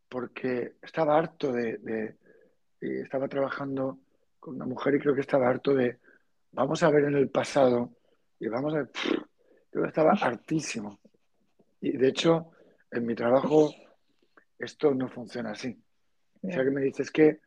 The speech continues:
Speaker 1: tuve un trauma de pequeño, y pues muy bien. Allí está, ¿no?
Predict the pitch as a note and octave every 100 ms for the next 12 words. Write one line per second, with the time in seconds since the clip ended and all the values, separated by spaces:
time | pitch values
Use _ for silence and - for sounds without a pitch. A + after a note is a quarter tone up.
0 | _ _ - C3+ D3 D#3 D3 C#3+ C#3 -
1 | C3+ C#3+ D3 A2+ - A2 B2 A#2+ G#2+ A#2+
2 | G#2 _ _ _ _ _ _ _ _ _
3 | - G#2+ A#2+ - B2+ A2 G2+ C#3